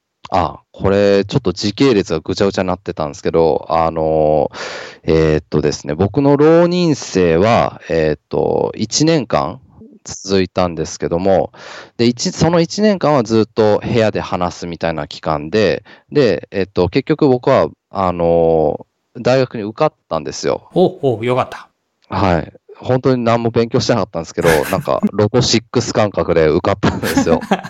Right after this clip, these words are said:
Speaker 2: <laughs>
Speaker 1: で、えー、大学受かって、えー、まあなんか、一年間、その、結構、彼女が、彼女ができたんで、初めて。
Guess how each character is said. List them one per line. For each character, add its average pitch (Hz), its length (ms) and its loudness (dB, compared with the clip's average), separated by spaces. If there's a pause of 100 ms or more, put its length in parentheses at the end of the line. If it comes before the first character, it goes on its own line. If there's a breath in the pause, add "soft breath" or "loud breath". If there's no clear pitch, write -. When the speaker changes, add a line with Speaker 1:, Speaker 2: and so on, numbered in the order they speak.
(120)
Speaker 2:
<laughs> - 380 -10
Speaker 1:
で、 - 560 0 (840 loud breath)
え 90 280 4
ー、 85 40 0
大 92 280 2
学 95 280 0
受 95 100 -2
か 104 160 0
っ 101 80 -6 (300)
て、 117 480 2
え 73 1000 0 (380 loud breath)
ー、 - 60 -16
ま 131 100 0
あ - 40 0
な 98 120 0
ん 92 40 -10
か、 80 320 -2 (220)
一 107 260 -6
年 101 180 0
間、 82 420 -4
そ - 320 -8
の、 78 600 0 (320)
結 - 220 0
構、 76 420 0 (360)
彼 107 300 0
女 80 160 -4
が、 69 160 -4 (140)
彼 123 220 -2
女 87 80 0
が 78 80 2
で 87 120 0
き - 80 -14
た 76 120 -8
ん 76 60 -12
で、 78 100 -4
初 80 260 -4
め 76 100 -8
て。 - 300 -2